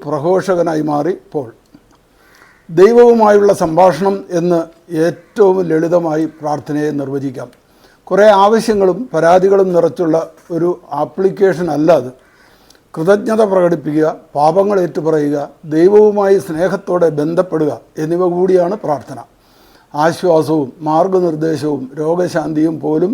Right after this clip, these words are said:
നൽകാനും അത്ഭുതങ്ങൾ പ്രവർത്തിപ്പിക്കാനും പ്രാർത്ഥനയ്ക്ക് കഴിയുമെന്ന് ബൈബിൾ സ്ഥിരീകരിക്കുന്നു. എന്നിരുന്നാലും നാം ആഗ്രഹിക്കുന്ന രീതിയിലും ചോദിക്കുന്ന സമയത്തും എല്ലാ പ്രാർത്ഥനകൾക്കും ദൈവം ഉത്തരം നൽകുമെന്ന് ഉറപ്പു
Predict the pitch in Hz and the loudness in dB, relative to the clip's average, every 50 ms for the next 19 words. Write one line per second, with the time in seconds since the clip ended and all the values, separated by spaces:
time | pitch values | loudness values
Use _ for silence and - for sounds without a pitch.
0 | 254 - 147 151 151 160 165 170 180 202 262 - - _ _ _ _ - - - | -4 -4 -4 -2 0 0 2 2 2 0 -4 -6 -10 _ _ _ _ -20 -20 -14
1 | - 156 170 185 185 226 226 233 226 226 220 202 165 190 190 202 196 185 214 185 | -8 -6 -6 -2 0 4 4 6 4 4 0 -2 0 2 0 2 2 0 -2 -2
2 | 180 185 175 196 190 185 185 185 185 - - 147 147 160 170 151 - - 185 180 | -2 -2 0 0 0 0 0 -4 -8 -10 -8 -4 -2 -2 -2 -2 -4 -4 -4 -4
3 | 175 165 175 - 170 170 151 - - - 160 156 160 165 180 185 175 165 156 156 | -4 -6 -4 -4 -4 -4 -4 -8 -8 -4 -4 -2 0 0 0 0 0 -2 -2 -2
4 | 151 143 139 - - _ _ _ _ _ _ _ - 139 143 143 165 180 180 196 | -4 -4 -6 -8 -14 _ _ _ _ _ _ _ -14 -10 -6 -2 0 0 0 0
5 | 165 147 143 - - - 170 151 156 160 160 170 160 156 147 147 139 131 120 - | -2 -4 -6 -12 -16 -10 -6 -2 0 0 0 0 -2 -2 -4 -6 -8 -8 -8 -12
6 | _ _ _ _ _ _ _ - 185 185 226 233 220 220 196 185 175 165 160 143 | _ _ _ _ _ _ _ -4 -2 0 2 2 4 2 4 2 2 2 0 -2
7 | 117 - _ _ _ - 170 165 185 202 196 175 180 196 196 208 214 208 214 202 | -6 -12 _ _ _ -8 -4 -2 -2 0 0 0 0 2 4 4 4 4 4 2
8 | 180 196 190 196 190 170 175 185 180 185 190 180 160 139 123 - _ _ - 180 | -2 -4 -2 -2 -2 -2 -2 -2 -2 0 0 0 -2 -4 -8 -14 _ _ -4 0
9 | 180 185 202 208 214 180 165 202 190 190 180 131 165 165 165 165 165 135 160 160 | 4 4 4 4 2 -4 -4 -4 -4 -4 -4 -4 -4 -4 -2 -4 -4 -4 -6 -8
10 | 139 - _ - 147 147 151 156 170 175 - - 151 151 147 151 131 - 160 165 | -10 -10 _ -10 -6 -4 -2 0 -2 -2 -4 -6 -6 -4 -4 -4 -4 -6 -4 -2
11 | 156 160 156 - 151 147 151 139 131 135 143 151 156 156 165 170 175 170 - - | -2 -2 -2 -4 -6 -8 -8 -8 -10 -6 -4 -2 -2 -2 -2 -4 -8 -10 -14 -14
12 | 160 131 - 185 170 170 170 156 151 151 165 190 214 190 165 151 147 151 156 156 | -14 -12 -8 -6 -6 -4 -4 -4 -4 -4 -2 0 -2 -2 -2 -2 -4 -4 -6 -8
13 | 151 _ _ _ _ _ _ _ _ _ _ _ _ _ 151 147 147 151 156 156 | -10 _ _ _ _ _ _ _ _ _ _ _ _ _ -8 -6 -6 -6 -6 -8
14 | - - | -6 -6